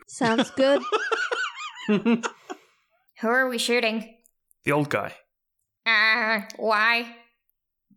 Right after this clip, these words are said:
Speaker 3: Because he wor-
Speaker 2: Wouldn't we want to take the Thera out first? I don't know anything about fighting, but it seems logical to go for him.
Speaker 1: New plan. We shoot the Thera.
Speaker 3: <laughs> Okay, and I'll knock out the old man.
Speaker 1: All right.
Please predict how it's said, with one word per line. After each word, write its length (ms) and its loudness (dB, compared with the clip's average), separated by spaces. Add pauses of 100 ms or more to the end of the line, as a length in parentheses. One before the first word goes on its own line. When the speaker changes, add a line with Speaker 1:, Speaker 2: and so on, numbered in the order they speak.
Speaker 3:
Because 300 0
he 80 2
wor- 180 2
Speaker 2:
Wouldn't 300 0
we 80 4
want 160 2
to 100 -10
take 220 -2
the 80 -10
Thera 300 2
out 280 2
first? 420 -2 (720)
I 360 0
don't 240 0
know 120 2
anything 360 0
about 260 -2
fighting, 400 -2
but 120 0
it 160 -4
seems 300 -2
logical 460 -2
to 140 -2
go 160 0
for 160 -4
him. 280 -4 (720)
Speaker 1:
New 180 4
plan. 420 2
We 100 2
shoot 320 0
the 80 2
Thera. 520 2 (180)
Speaker 3:
<laughs> 40 -2 (1500)
Okay, 300 0 (280)
and 320 -4 (280)
I'll 160 4
knock 200 -2
out 120 -4
the 100 0
old 160 -2
man. 200 -10 (100)
Speaker 1:
All 180 2
right. 320 0